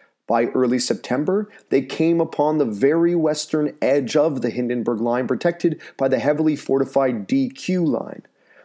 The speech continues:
This was an important fortified section of the Hindenburg Line that saw some of the deepest belts of barbed wire along the entire Western Front, thick,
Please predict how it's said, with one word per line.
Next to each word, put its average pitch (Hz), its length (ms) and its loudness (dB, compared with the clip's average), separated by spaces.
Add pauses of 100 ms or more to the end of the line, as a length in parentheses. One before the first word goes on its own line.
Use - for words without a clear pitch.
(120)
This 214 180 2
was 202 140 2
an 180 80 4
important 175 560 0
fortified 156 540 0
section - 640 -2
of 170 320 0
the 143 80 2
Hindenburg 120 440 -2
Line 120 220 0
that 135 120 -2
saw 151 280 0
some 156 200 0
of 151 80 0
the 147 60 2
deepest 143 560 -2
belts 143 360 0
of 127 160 0
barbed 127 300 2
wire 127 360 2
along 123 420 0 (160)
the 151 140 2
entire 139 460 0
Western 127 440 -2
Front, 113 380 -6
thick, - 500 -4